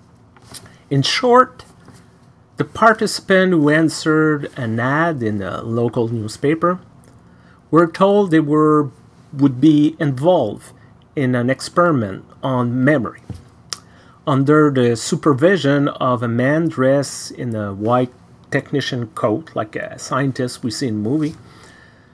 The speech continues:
one participant was given a list of words that he or she was to teach another person. And there was the second person who has to learn those words.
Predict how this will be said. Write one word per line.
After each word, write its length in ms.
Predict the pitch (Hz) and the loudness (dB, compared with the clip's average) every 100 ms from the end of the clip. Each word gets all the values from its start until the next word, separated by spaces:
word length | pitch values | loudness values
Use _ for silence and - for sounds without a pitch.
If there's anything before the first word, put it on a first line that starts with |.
| _ _ _ _ - | _ _ _ _ -12
one 400 | 143 156 214 247 | 0 2 4 2
participant 920 | - 214 214 220 - 190 123 117 117 | 4 4 4 -4 -4 -2 -2 -4 -4
was 240 | 156 131 | -2 -2
given 640 | 135 147 156 165 160 160 - - | 0 0 2 4 4 2 -4 -10
a 140 | 120 110 | -6 -4
list 420 | 120 180 214 - - | 0 2 0 -4 -6
of 220 | 123 139 | -6 -4
words 760 | 135 160 185 190 180 - - - _ | 4 4 4 0 -4 -16 -18 -20 _
that 200 | - 113 | -6 -6
he 360 | - - 190 196 | -6 -8 -4 -2
or 160 | 139 131 | -2 -2
she 500 | - - 175 180 180 - - - - _ - | -6 -4 -4 -4 -8 -16 -20 -20 -20 _ -10
was 400 | 120 135 143 147 | -2 0 0 -2
to 140 | - | -10
teach 440 | - - 175 190 - - | -8 -2 -2 -2 -6 -6
another 400 | 139 139 151 147 | -2 0 0 0
person. 420 | 147 160 151 - - _ - - - - - - - _ _ _ _ _ _ | 0 0 0 -4 -14 _ -20 -20 -20 -18 -18 -18 -20 _ _ _ _ _ _
And 640 | 123 117 117 117 113 113 113 - - | -8 -2 0 2 0 -2 -8 -16 -12
there 120 | 117 | -6
was 220 | 104 101 | -6 -6
the 60 | - | -8
second 440 | - - 123 107 | -6 -4 -4 0
person 340 | 165 156 120 | 2 2 -4
who 140 | 104 110 | -4 -4
has 240 | 120 110 | -4 -6
to 160 | - 117 | -6 -2
learn 320 | 107 156 120 | 2 2 2
those 260 | 98 87 - | -4 -8 -12
words. 400 | - - - | -16 -18 -20